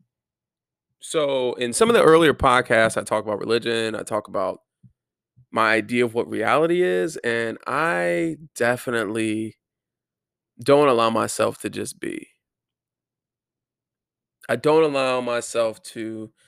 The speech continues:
experience things sometimes. There's a saying that ignorance is bliss,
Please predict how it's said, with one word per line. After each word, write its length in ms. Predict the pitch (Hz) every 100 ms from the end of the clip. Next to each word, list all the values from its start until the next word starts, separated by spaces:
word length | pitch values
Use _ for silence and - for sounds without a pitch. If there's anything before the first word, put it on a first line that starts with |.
| _ _ _ _ _ _ _
experience 760 | 120 - - - 131 123 113 -
things 340 | 107 104 107
sometimes. 640 | 107 104 113 104 104 107 127
There's 180 | 131
a 40 | 127
saying 460 | - 147 135 131
that 220 | 113 - 120
ignorance 380 | 113 107 107
is 120 | 95 98
bliss, 600 | 104 92 95 - -